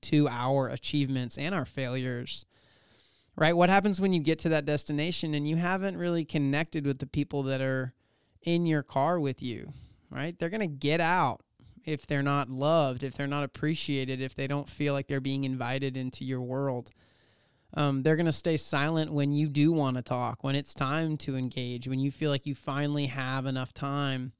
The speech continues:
um, to spend with them, to invest in them. I mean, I'm constantly kicking myself about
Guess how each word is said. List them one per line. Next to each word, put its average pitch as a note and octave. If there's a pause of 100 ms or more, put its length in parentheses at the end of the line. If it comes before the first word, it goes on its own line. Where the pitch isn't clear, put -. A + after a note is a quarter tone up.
(560)
um, -
to C#3+
spend D3
with C#3+
them, C#3+
to C#3+
invest C#3
in C3+
them. C3
I D3+
mean, E3
I'm F#3
constantly D#3+
kicking E3
myself C3+
about C#3+